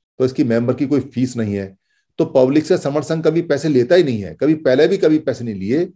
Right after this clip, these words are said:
जब बुद्ध से पहले समर संघ था, तब भी पैसे नहीं इकट्ठे होते, कहीं कोई सूत्र नहीं मिलता, कहीं कोई ऐसा लिखा हुआ नहीं मिलता कि जो समर संघ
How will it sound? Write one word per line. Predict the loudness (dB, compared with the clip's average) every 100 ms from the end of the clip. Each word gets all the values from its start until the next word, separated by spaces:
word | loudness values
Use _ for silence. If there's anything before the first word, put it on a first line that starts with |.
| _ _ _ -2
जब | 0 2
बुद्ध | 0 2
से | 0
पहले | 2 2
समर | 2 -2 -6
संघ | -8 -4 0
था, | 0
तब | 0 0
भी | 2
पैसे | 2 2 0
नहीं | -4
इकट्ठे | -6 -4
होते, | -4 -4 -10 -6
कहीं | -4 -2 2
कोई | 4 4 4 -6 _ _ _ _ -10
सूत्र | 0 0 2
नहीं | 2 2
मिलता, | 0 2 2
कहीं | 2 0 -2
कोई | 0 2
ऐसा | 2 2
लिखा | -2 0
हुआ | 0 0
नहीं | -4
मिलता | -8 0 2 0 -6 _ _ _ -8
कि | -4
जो | -2 -2
समर | -2 -2 -2
संघ | -2